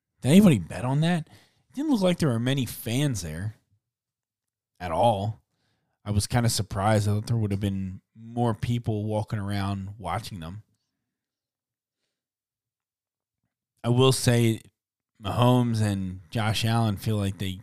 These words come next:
kinda don't like each other all the way. For good reason, potentially, but something just felt off between those two. Um,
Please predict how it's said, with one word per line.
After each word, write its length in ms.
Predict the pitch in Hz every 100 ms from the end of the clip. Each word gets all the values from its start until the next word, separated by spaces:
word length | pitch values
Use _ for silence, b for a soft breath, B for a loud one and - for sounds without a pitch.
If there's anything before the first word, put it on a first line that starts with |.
| -
kinda 220 | 110 107
don't 200 | 104 98
like 260 | 95 107 104
each 140 | 95
other 340 | 87 92 95 - _ _ _ _ _ _ _ _ _
all 140 | 95
the 80 | 104
way. 380 | 92 90 92 95 _ _ _ _ _ _ _ _ _ _ _ _
For 120 | -
good 200 | 117 117
reason, 540 | 101 107 113 107 98 101 _
potentially, 540 | 117 107 98 101 101
but 240 | 104 98 101 _ b b b
something 260 | - 170 170
just 180 | 151 -
felt 240 | 143 131
off 320 | 107 120 -
between 320 | 123 - 113
those 300 | 101 104 113
two. 340 | - 123 123 123 - _ _ _ _ _
Um, 360 | 104 95 98